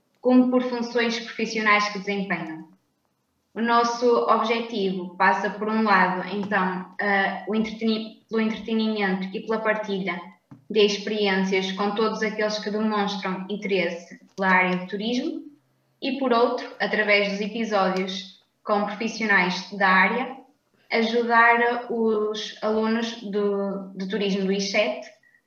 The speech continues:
que constituem o nosso público-alvo, a compreender todo o processo. No entanto, foi aqui que começaram a surgir as primeiras dificuldades.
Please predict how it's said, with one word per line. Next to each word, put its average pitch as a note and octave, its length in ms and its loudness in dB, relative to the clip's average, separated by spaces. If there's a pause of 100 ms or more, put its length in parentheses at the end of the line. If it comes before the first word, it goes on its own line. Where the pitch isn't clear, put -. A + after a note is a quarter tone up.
(420)
que A#3 220 4
constituem G3 500 -2
o F#3+ 60 4
nosso F#3 300 0
público-alvo, G3 880 0 (480)
a A3 140 0
compreender A#3 800 0
todo A3+ 200 -2
o - 60 -6
processo. - 600 -10 (600)
No B3 120 0
entanto, B3+ 680 0 (580)
foi A3 240 2
aqui G#3 200 0
que - 80 -12
começaram G3+ 440 2
a G3+ 60 2
surgir G3 560 -2
as G3+ 140 -2
primeiras G3+ 480 2
dificuldades. G3 800 -4